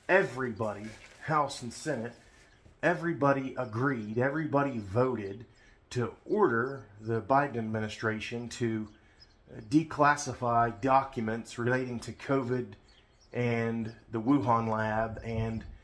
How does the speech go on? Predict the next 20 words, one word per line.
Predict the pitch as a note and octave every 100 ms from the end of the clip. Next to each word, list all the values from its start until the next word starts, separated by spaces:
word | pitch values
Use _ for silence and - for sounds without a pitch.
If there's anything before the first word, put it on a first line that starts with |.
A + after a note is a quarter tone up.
| - - -
uh, | G#2+ G#2+ A2 A2
the | A2 G#2+ G2+ - - _ _ _ _ _ _ _
origination | A2+ C3 A#2+ A#2+ B2 B2+ - A#2 A2 G#2
of | A2+ A2 G#2+ - _ _ _ _ _
covid. | - A#2 F#2 G2+ - _ _ _ _ _ _ _
So | - C3
that's | C#3+ D#3+
a | D3
process | - C#3+ B2+ - A#2+ -
that'll | A#2 A2
play | - B2 A2+
out, | A2+ G2+ A#2
and | C#3+
it's, | D#3+ - D3
I | C#3
don't, | D#3 C#3+ - A#2+ - A2
this | C#3+ C#3
is | A#2+
no | B2+ A#2+
political | A2+ A#2+ A2 A#2 A2 - G#2 -